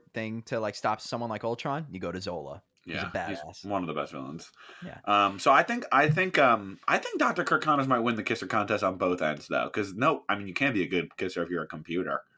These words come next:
Speaker 1: I'm, like, terrified. That's, like, I don't wanna think about kissing a giant lizard man. <laughs>
Speaker 2: <laughs>
Speaker 1: I'm, I'm, like, scaring
Speaker 2: Would you
Speaker 1: myself
Speaker 2: rather kiss the
Speaker 1: right now.
Speaker 2: giant lizard man or a computer? The computer you get nothing from. The lizard you, like, might get your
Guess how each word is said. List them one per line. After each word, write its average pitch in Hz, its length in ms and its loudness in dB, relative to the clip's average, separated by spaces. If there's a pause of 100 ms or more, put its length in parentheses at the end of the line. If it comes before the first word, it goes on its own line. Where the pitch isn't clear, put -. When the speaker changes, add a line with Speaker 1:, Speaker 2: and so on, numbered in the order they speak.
(200)
Speaker 1:
I'm, 107 160 0
like, 123 200 -2
terrified. 87 680 -2
That's, 113 240 -2
like, 107 320 0
I 101 140 0
don't 107 220 -4
wanna 101 140 -4
think 92 160 -6
about 78 240 -4
kissing 85 280 -8
a 80 40 -8
giant 73 280 -10
lizard 76 220 -12
man. 64 260 -14 (380)
<laughs> - 120 -6
Speaker 2:
<laughs> - 120 -4
Speaker 1:
I'm, 160 640 2 (440)
I'm, 139 200 2
like, 143 160 2
scaring 131 260 4
Speaker 2:
Would 147 120 6
you - 80 8
Speaker 1:
myself 139 180 8
Speaker 2:
rather 160 160 6
kiss 156 200 2
the 151 120 4
Speaker 1:
right 135 40 6
now. - 60 0
Speaker 2:
giant 117 400 4
lizard 113 260 2
man 120 220 4
or 104 80 4
a 98 60 0
computer? 87 640 -2 (120)
The 123 80 2
computer 127 360 4
you 135 160 6
get 113 220 2
nothing 85 380 -2
from. 82 420 -2 (440)
The 104 80 2
lizard 87 360 2
you, 87 120 0
like, 73 180 -2
might 67 380 -6 (400)
get 73 180 -4
your 64 300 -6